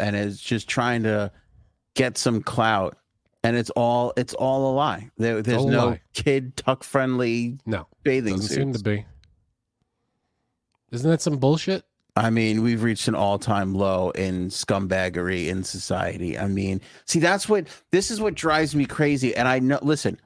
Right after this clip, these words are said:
Speaker 1: mainstream media deserves all the criticism in the world. It really does. But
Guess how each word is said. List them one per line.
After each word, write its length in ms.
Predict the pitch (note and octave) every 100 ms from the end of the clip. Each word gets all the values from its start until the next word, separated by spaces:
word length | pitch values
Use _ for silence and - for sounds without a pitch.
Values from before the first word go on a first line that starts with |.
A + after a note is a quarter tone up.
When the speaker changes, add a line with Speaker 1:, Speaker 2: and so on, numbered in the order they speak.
| _ _ _
Speaker 1:
mainstream 600 | A#2 C3+ E3 F#3+ - F#3+
media 300 | D#3 D#3+ E3+
deserves 480 | D#3 C3+ C3 A#2+ A#2 -
all 240 | C#3+ D#3
the 100 | F3+
criticism 600 | E3+ F3 C#3 C#3 C3+ B2+
in 120 | B2 G#2+
the 60 |
world. 360 | G2 G2+ F2 -
It 100 | B2+ -
really 320 | C3+ C3 B2
does. 400 | G#2 G#2+ F2+ - _ _ -
But 540 | B2+ F#3 F3 B2+ -